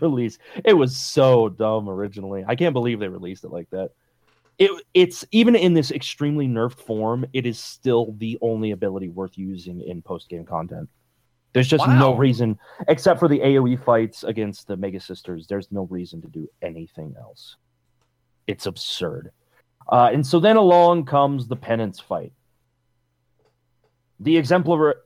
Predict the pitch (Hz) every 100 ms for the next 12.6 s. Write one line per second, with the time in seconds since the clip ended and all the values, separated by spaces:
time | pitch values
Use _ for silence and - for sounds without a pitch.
0 | - 143 - 117 147 131 165 127 170 160
1 | 139 135 131 131 120 113 - 151 143 156
2 | 147 147 127 135 107 120 120 120 117 98
3 | 104 107 139 131 117 120 113 110 107 -
4 | - 101 110 123 160 160 - 180 170 131
5 | 131 131 127 - 120 123 123 110 120 117
6 | 113 - 113 104 92 90 90 - 95 95
7 | 95 101 98 - 92 98 95 - 110 98
8 | 98 87 - 87 87 85 85 87 87 85
9 | - 90 - 113 110 - _ _ _ 127
10 | 127 120 143 135 127 117 110 - 156 180
11 | 151 151 135 135 127 101 110 120 143 165
12 | 190 139 104 107 -